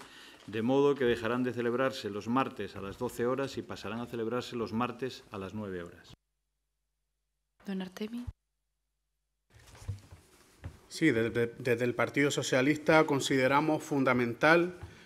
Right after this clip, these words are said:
Speaker 3: reconocer la importancia de los órganos colegiados, como es el caso de las juntas de gobierno,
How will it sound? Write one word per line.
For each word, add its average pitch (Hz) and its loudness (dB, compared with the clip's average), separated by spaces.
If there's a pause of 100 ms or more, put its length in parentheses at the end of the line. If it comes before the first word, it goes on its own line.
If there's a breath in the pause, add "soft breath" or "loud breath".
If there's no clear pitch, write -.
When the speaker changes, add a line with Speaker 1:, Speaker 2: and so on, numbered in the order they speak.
(140 loud breath)
Speaker 3:
reconocer 139 8
la 170 8
importancia 151 4
de 143 8
los 131 6
órganos 139 4
colegiados, 147 6 (280 loud breath)
como 147 4
es 156 6
el 160 8
caso 160 6
de 139 4
las 120 4
juntas 139 2
de 127 4
gobierno, 147 6